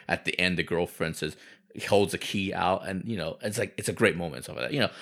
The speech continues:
But it's one of those movies where it's like everybody reference it now, you know what I mean? It's ever, it's a movie that's penetrated the popular culture. It's part of the lexicon, it's part of the language. Anytime you see, you know, I, oh, it's a movie that, that's kind of like,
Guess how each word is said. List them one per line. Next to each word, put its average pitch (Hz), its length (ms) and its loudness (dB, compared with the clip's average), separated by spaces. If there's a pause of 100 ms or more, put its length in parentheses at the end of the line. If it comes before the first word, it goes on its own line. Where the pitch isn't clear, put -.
(140)
But - 120 10
it's 185 120 8
one 202 120 8
of 190 60 8
those 170 100 4
movies 156 280 4
where 127 240 10 (120)
it's - 360 0 (100)
like 120 180 6
everybody 123 760 6 (260)
reference 110 420 4
it - 120 -6
now, 76 180 0
you 90 120 2
know 101 60 6
what 104 60 8
I 107 40 6
mean? 107 100 8
It's 95 120 4
ever, 123 220 6
it's 110 100 2
a 113 40 6
movie 123 220 4
that's 95 260 4 (180)
penetrated 101 560 4
the 90 80 -2
popular 87 320 2
culture. 90 480 0 (220)
It's 95 120 -2
part 104 120 8
of 92 60 4
the 82 60 -2
lexicon, 90 440 0
it's 87 100 -6
part 85 140 2
of 73 60 -4
the 65 40 -6
language. 85 380 0 (280)
Anytime 107 440 4
you 87 80 0
see, 95 580 -2 (280)
you 107 120 4
know, 80 360 2 (420)
I, 135 220 10
oh, 226 180 12
it's 147 80 6
a 165 40 4
movie 190 320 10
that, 180 200 10
that's 147 200 6
kind 156 220 4
of 147 80 2
like, 123 240 4